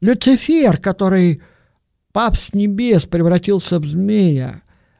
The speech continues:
а потом по мере роста становится уже в книге Откровения драконом, чудовищем, монстром,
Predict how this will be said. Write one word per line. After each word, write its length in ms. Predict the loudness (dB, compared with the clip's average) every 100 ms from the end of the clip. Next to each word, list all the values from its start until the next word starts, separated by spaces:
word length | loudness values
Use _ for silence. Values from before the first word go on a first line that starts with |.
| _
а 120 | -6
потом 560 | -2 0 2 2 2 0 _ _ _ _ _ _
по 120 | 0 2
мере 320 | 4 4 4
роста 800 | 4 2 0 -4 -6 -6 -4 -10 _ _
становится 640 | _ -6 -2 0 0 0
уже 140 | 0 0
в 80 | -2
книге 320 | -4 -2 -2
Откровения 840 | -4 -4 0 2 2 0 -2 -4 -10 _ -12
драконом, 840 | -8 -8 -6 -4 0 0 -2 -6
чудовищем, 960 | -12 -4 -4 2 2 4 2 -2 -6 -6
монстром, 1080 | -2 -2 0 0 -2 -4 -10 -10 -10 -12